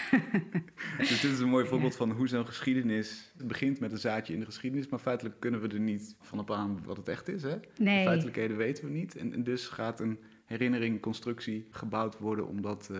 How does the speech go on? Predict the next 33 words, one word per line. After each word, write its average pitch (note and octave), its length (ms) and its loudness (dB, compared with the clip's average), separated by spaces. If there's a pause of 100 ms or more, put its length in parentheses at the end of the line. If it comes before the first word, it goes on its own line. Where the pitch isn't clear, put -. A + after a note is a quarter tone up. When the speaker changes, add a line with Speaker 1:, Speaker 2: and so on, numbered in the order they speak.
(440)
Speaker 2:
te - 100 -14
verklaren. G#2 560 -6 (300)
Speaker 1:
Ja, G3 420 6
en F#3 180 4
ook, F#3 240 2
eh, F3+ 600 0 (120)
fictie, F#3+ 560 0
eh, C#3 480 -8
vertelt F3+ 420 -2
misschien F#3 320 2
soms F#3 340 0
meer F3+ 240 4
waarheid D#3+ 640 0
dan, D#3+ 280 -2
eh, D#3+ 220 -6
echte, D#3+ 480 -8 (560)
eh, E3+ 100 -8 (260)
fact, - 460 -10
zeg E3 200 -4
maar. D#3+ 220 0
Dus, D#3+ 280 -6
dus E3 220 -8 (160)
dat, F3+ 160 -6 (120)
dat, - 220 -14 (340)
ja, D#3 300 0 (120)
dat D#3 220 -6
vind D#3 200 -2
ik D#3 140 -6
ook D#3 160 -10
leuk, - 240 -12 (140)
Speaker 2:
Ja. A#2+ 220 0
Speaker 1:
om, D#3 120 -2
eh, D3+ 60 -6